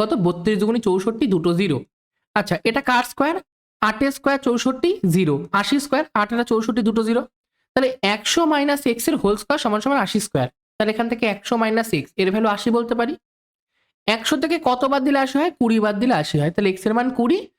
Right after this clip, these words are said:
তাহলে এক্স এর মান কত? টোয়েন্টি পার্সেন্ট। সি অপশনটা কারেক্ট অ্যান্সার। বুঝতে পারলাম? <clears throat> নেক্সট কোশ্চেন, একটি পরিবারে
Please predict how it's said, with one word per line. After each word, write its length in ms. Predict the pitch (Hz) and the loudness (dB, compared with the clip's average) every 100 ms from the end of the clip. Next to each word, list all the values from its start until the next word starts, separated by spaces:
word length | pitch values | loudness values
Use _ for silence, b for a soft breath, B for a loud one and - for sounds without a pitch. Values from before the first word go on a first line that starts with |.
| _ | _
তাহলে 220 | - 202 196 | -4 0 0
এক্স 160 | 190 | 0
এর 80 | 247 | 0
মান 160 | 220 208 | 0 0
কত? 140 | 226 294 | 0 0
টোয়েন্টি 440 | 294 190 196 226 | 2 2 2 0
পার্সেন্ট। 380 | 208 175 - 302 311 _ | 0 -2 -2 -4 -4 _
সি 140 | 262 269 | 0 0
অপশনটা 440 | - 170 - 175 - | 0 -2 -2 -2 -2
কারেক্ট 300 | 165 143 - | -2 -2 -2
অ্যান্সার। 360 | 139 139 135 - _ _ _ _ _ _ _ _ - | -4 -2 -6 -8 _ _ _ _ _ _ _ _ -2
বুঝতে 220 | 185 214 | 0 2
পারলাম? 300 | 240 240 247 320 - _ - | 2 2 0 -2 -8 _ -4
<clears throat> 360 | 202 131 - _ _ _ _ - | -2 -2 -8 _ _ _ _ 0
নেক্সট 280 | 196 190 - | 0 0 -4
কোশ্চেন, 320 | 156 - 165 _ _ _ b b b 214 | -4 -4 -8 _ _ _ b b b -2
একটি 300 | 220 - 320 | 0 0 0
পরিবারে 440 | 311 294 277 285 | 2 2 2 0